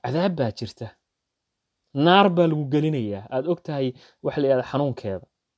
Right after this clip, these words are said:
Lagaa waraabinayo biyo karkaraya oo dhuunta intaa ku ololaysa.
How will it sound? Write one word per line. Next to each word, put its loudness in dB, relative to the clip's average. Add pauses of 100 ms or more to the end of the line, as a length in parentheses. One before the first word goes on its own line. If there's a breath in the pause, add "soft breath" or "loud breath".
(880)
Lagaa 8
waraabinayo 2
biyo -2
karkaraya -2
oo -4
dhuunta -4
intaa -4
ku -12
ololaysa. -4